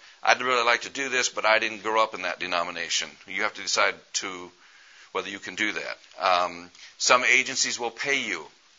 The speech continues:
Others do it by faith, and you have to decide whether you're gonna do that.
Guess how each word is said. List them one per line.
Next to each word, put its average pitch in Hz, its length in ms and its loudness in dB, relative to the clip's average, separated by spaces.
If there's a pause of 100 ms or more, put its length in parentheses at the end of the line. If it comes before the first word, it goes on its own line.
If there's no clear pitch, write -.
(380)
Others 107 460 2
do 107 200 -2
it 107 160 -4
by 101 280 6
faith, - 640 -2 (340)
and 82 100 -14
you 87 60 -6
have 90 140 -2
to 90 160 -6
decide 90 420 0
whether 87 160 -4
you're 87 140 -4
gonna 85 100 -10
do 87 160 -8
that. 87 300 -2